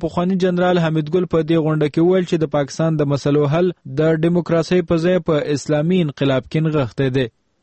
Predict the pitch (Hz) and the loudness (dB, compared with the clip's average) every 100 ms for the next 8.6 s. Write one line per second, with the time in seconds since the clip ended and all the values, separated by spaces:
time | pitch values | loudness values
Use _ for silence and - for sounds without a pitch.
0 | _ 170 180 175 202 190 196 185 214 196 | _ 0 0 0 -2 0 -2 -2 -2 0
1 | 185 165 165 165 180 170 170 160 156 180 | 0 0 0 0 0 0 -2 -2 -2 -2
2 | 165 170 156 190 185 165 175 180 156 156 | 0 0 0 0 0 -2 0 0 2 0
3 | 143 147 135 170 147 180 185 185 185 165 | 2 0 0 -4 -2 0 2 2 2 0
4 | 151 147 135 - 160 160 151 - 143 143 | -2 -2 -2 -2 -2 -2 -4 -2 -2 2
5 | 190 165 143 135 - 143 135 151 170 185 | 2 2 0 0 0 0 0 0 0 -2
6 | - - 165 190 143 - 135 143 131 135 | -6 -2 2 2 0 -2 -4 -2 0 0
7 | 131 135 131 - 143 - _ _ _ _ | 0 0 0 0 -4 -4 _ _ _ _
8 | 135 147 147 143 165 160 | 0 2 2 2 0 0